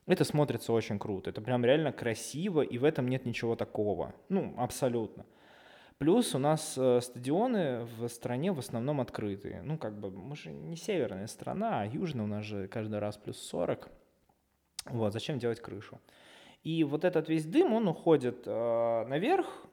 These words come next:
И, то есть, единственный момент, если только подул ветер, и вот до вас дошел запах. Пахнет это серой, потому что это,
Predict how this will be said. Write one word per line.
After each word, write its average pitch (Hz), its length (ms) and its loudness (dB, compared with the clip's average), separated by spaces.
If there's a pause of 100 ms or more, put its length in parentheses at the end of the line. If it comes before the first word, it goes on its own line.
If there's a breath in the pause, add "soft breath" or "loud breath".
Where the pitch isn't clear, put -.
(100)
И, 190 140 -4
то 147 120 0
есть, 127 240 -2
единственный 143 680 4
момент, 156 720 0
если 190 220 0
только 151 220 -4
подул 139 320 2
ветер, 220 460 4
и 196 220 -8
вот 131 240 -4
до 117 300 -2
вас 151 180 4
дошел 123 360 -2
запах. 110 520 -4
Пахнет 170 380 2
это 117 140 -8
серой, 330 560 0
потому 226 340 -8
что 208 160 -10
это, 185 480 -4